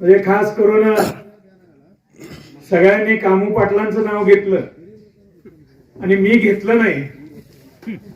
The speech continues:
असं होणार नाही, कारण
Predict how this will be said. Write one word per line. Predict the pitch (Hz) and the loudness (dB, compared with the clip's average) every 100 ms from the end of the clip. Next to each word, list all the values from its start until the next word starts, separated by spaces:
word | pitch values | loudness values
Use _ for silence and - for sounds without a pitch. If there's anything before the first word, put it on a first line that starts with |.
| 175 | -12
असं | 180 220 | 0 2
होणार | 160 175 196 226 | 2 2 2 0
नाही, | 196 151 127 - - - - - - - - - - - - 508 370 523 - - - | 0 -4 -8 -14 -20 -20 -20 -20 -18 -16 -14 -12 -12 -10 -8 -8 -8 -8 -10 -8 -2
कारण | 190 202 | 0 0